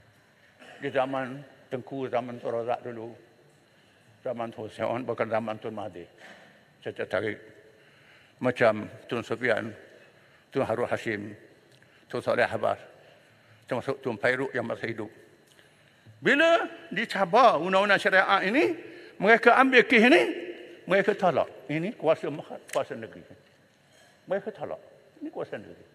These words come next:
Sekarang ni pandai-pandai pergi cabar Islam.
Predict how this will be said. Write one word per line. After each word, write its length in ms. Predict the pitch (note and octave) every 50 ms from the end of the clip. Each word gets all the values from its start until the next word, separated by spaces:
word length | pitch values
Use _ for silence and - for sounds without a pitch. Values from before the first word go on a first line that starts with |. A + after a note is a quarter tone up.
| _ _ _ _ _ _ _ _ _ _ _ _ _
Sekarang 240 | - - C4+ B3 D4
ni 80 | E4 D#4
pandai-pandai 680 | D#4 - C#4+ D#4+ E4+ C4+ - C#4+ F4 F4 E4+ C4 D3+ - - - - - - - - - - - - - - - - -
pergi 160 | - F#3+ A#3 -
cabar 440 | - G3+ A3+ A3 A3+ G#3+ F3 C3 A2
Islam. 360 | - - - A3 G#3 B2+ G2+